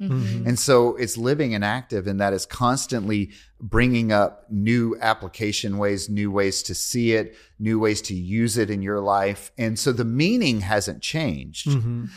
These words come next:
Speaker 3: but the application has changed
Speaker 1: Yeah.
Speaker 3: because of your circumstances, and the Holy Spirit is continually giving you that new application.
Speaker 1: Mm-hmm.
Speaker 2: Mm-hmm.
Speaker 3: Um, and so, and also too, sometimes because we're still learning,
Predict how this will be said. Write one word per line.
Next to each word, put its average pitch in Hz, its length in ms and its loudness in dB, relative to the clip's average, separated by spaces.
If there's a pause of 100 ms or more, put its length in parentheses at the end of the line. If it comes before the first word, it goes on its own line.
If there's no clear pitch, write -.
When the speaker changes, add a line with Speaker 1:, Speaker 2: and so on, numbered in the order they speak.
(320)
Speaker 3:
but 117 140 0
the 117 100 2
application 120 800 0
has 92 160 -4
changed 87 480 -6
Speaker 1:
Yeah. - 80 -12
Speaker 3:
because 107 460 0
of 95 220 -8
your 120 160 0
circumstances, 98 800 -6
and 113 100 -2
the 107 60 0
Holy 123 220 -4
Spirit 127 280 0
is 95 80 -6
continually 120 800 -4
giving 110 400 -4
you 92 120 -6
that 90 180 -4
new 98 180 -4
application. - 640 -10 (140)
Speaker 1:
Mm-hmm. 190 140 -2 (120)
Speaker 2:
Mm-hmm. 113 180 -4 (340)
Speaker 3:
Um, 104 440 6
and 117 240 2
so, 120 400 6
and 190 120 2
also 247 300 2
too, 196 180 -2
sometimes 117 680 0
because 120 560 0 (220)
we're 120 180 6
still 113 280 6
learning, 110 500 0